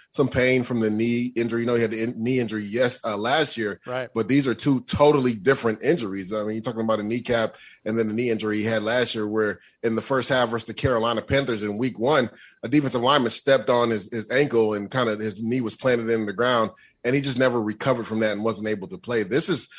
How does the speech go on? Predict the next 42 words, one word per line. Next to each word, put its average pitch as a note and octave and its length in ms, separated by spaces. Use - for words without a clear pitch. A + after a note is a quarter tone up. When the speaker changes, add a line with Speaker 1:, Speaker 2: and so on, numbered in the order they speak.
Speaker 1:
something G#2 340
totally B2 300
different A2 380
when G#2 100
you're G2 60
talking G#2 220
about F#2+ 200
a F2+ 40
kneecap G2+ 680
injury. G2+ 320
So G2 300
he B2 60
was C#3 120
engaged B2 380
with A2 100
John A2+ 220
Franklin A2+ 300
Myers, A2+ 420
and G2 80
then G#2+ 100
after A2 280
that, A2+ 340
it G#2+ 140
was G2+ 80
just G2 200
so B2 120
much A2+ 180
discomfort A2 720
that D3+ 140
he D3 60
had C#3+ 160
to A#2+ 60
take C3 240
it A2+ 80
inside. C#3 500
And, A2+ 220
you A#2+ 80
know, A#2 80
the G#2 100
trainers D3+ 400
initially C3 440
thought A#2+ 380